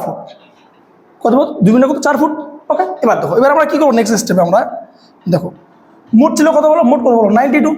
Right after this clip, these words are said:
নাইনটি টু। কিন্তু সে কী করবো বলো? পরে যে একটা লাস্ট যে স্টেপ, ওই স্টেপে সে কী করবো বলো? বারো কেটে চলে যাবে। তাহলে কত ওখানে, কত উঠে বলো? বারো উঠে। তাহলে এখানে নাইনটি টু প্রথমে কি বারো কে বিয়োগ করবো। তাহলে কত এখানে বলো? আশি হবে। কত হবে? আশি হবে, মানে আশি ফুট তাকে প্রথমে কি যাইতে হবে।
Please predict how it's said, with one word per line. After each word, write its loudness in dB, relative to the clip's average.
নাইনটি 2
টু। 4
কিন্তু 2
সে 2
কী 2
করবো 4
বলো? 0
পরে 4
যে -2
একটা 0
লাস্ট 2
যে 2
স্টেপ, -2
ওই 2
স্টেপে 0
সে -6
কী 0
করবো 4
বলো? 2
বারো 4
কেটে 0
চলে 2
যাবে। 2
তাহলে 0
কত 2
ওখানে, 0
কত 2
উঠে 2
বলো? 4
বারো 4
উঠে। 2
তাহলে 0
এখানে 2
নাইনটি 2
টু 4
প্রথমে 2
কি 0
বারো 4
কে -6
বিয়োগ 0
করবো। -12
তাহলে 2
কত 2
এখানে 2
বলো? 2
আশি -2
হবে। 0
কত 0
হবে? 2
আশি -2
হবে, 2
মানে 2
আশি 0
ফুট 0
তাকে 2
প্রথমে 2
কি 2
যাইতে 0
হবে। -2